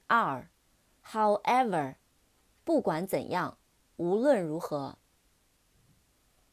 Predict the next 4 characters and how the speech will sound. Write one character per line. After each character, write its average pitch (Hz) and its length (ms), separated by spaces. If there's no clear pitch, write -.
Howl，H 160 1500
O 233 400
W 233 800
L，howl， 156 1600